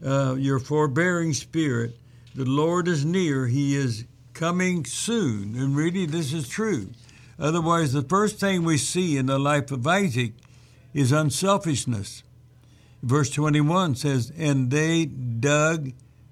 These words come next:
another well and, uh, strove,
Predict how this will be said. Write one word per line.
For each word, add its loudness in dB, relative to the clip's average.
another 2
well 0
and, -2
uh, 0
strove, 0